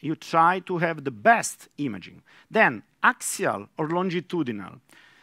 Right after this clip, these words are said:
There is no universal consensus, but in general, I prefer longitudinal because in that case, I can have the better representation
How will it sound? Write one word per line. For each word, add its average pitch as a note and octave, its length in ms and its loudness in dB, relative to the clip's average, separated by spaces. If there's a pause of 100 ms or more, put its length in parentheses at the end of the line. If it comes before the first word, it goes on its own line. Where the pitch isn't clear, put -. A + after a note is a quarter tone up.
(540)
There A3+ 160 0
is A3+ 120 -6
no G#3+ 340 6
universal E3+ 560 2
consensus, C3 800 -6 (340)
but - 240 0
in F#3 140 -4
general, D3+ 480 -4
I F#3+ 80 -2
prefer F3+ 320 -4
longitudinal E3 720 -4 (400)
because E3+ 260 -2
in E3 140 -2
that G#3 240 -2
case, D3+ 300 -2
I D3+ 100 -8
can E3+ 220 -4
have D3+ 280 -6
the D3 60 -4
better D3 540 -4
representation D3 1000 -6